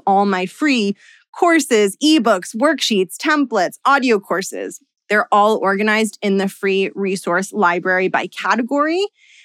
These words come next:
and you can get it for free at jess gussick coaching dot com slash free resources. At the very top of the page, it says, "Click this button to get the free resource library," and you can grab it.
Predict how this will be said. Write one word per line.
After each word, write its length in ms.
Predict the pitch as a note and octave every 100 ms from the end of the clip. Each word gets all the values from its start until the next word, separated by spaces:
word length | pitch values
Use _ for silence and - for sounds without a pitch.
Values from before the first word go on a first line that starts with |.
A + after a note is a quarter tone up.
| -
and 140 | F#3+
you 100 | G3
can 160 | F#3 G#3+
get 200 | B3+ A3+
it 240 | G#3 A#3 - _
for 200 | _ G#3+
free 520 | G3 - G3+ A3+ D#4 C#4 -
at 120 | G#3 G3
jess 240 | G3+ G3
gussick 300 | G3+ F#3+ -
coaching 420 | - G#3+ - F#3+
dot 280 | F#3 F#3 -
com 360 | - F#3+ F#3 G3
slash 440 | - F3+ F3+ -
free 280 | - G#3+ G3
resources. 880 | E3+ G#3+ - C#4 D4 E4 F4 E4 - _ _ _
At 140 | G3+ -
the 60 |
very 220 | G3 G#3+ G#3+
top 280 | G3+ F#3+
of 140 | F3 F3+
the 60 |
page, 560 | E3+ D4+ E4 E4+ D4 - -
it 140 | G3
says, 480 | - G3 F#3+ F#3+ F3+ _ _ E3+ D#3+
"Click 240 | - C4+ A#3+
this 160 | C4+
button 360 | G#3 B3 B3+ C4
to 60 | A3
get 260 | A#3 A3
the 60 | A#3
free 200 | - A3+
resource 480 | G#3 A3+ A3+ G3+ F#3+
library," 600 | E3+ G3 A3+ B3+ D4 C4+
and 140 | G3
you 140 | F#3+ F3+
can 380 | - F#3+ E3 -
grab 300 | F3+ D#3+ -
it. 140 | D#2